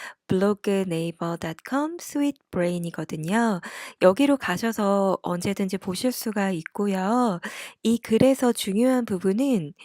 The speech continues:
결과적으로 하루의 일정 시간을 아이의 그 언어, 어학에 꾸준하게 노출을 해주시고 연습 시간을 가지시고 시간을 투입해 주시라는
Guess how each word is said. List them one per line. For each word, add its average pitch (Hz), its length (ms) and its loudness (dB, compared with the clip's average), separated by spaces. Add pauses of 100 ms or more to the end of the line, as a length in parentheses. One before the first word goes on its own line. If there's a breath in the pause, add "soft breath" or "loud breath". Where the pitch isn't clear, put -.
(340 loud breath)
결과적으로 208 1040 4 (240)
하루의 294 840 6
일정 269 640 4 (200)
시간을 220 1000 2
아이의 196 460 4
그 180 240 2
언어, 175 520 4 (360 loud breath)
어학에 202 520 6
꾸준하게 226 1120 2
노출을 240 440 0
해주시고 277 720 2 (480 loud breath)
연습 190 340 4
시간을 220 380 0
가지시고 208 720 -4
시간을 285 440 0
투입해 285 720 0
주시라는 190 800 -2